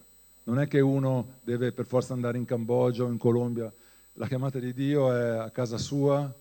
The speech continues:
nel proprio posto di lavoro, nella propria città, nella propria provincia, regione, Italia e alle nazioni.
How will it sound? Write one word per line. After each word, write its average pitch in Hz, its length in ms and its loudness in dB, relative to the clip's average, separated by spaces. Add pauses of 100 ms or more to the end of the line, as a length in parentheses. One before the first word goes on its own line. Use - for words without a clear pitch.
(360)
nel 107 160 -10
proprio 117 220 -6
posto 123 280 -4
di 123 100 -2
lavoro, 131 560 2
nella 120 180 -4
propria 120 260 -6
città, 135 480 -2
nella 117 200 -6
propria 120 200 -4
provincia, 120 680 0
regione, 127 580 -2
Italia 127 600 -2 (440)
e 135 140 0
alle 120 180 2
nazioni. 110 640 -4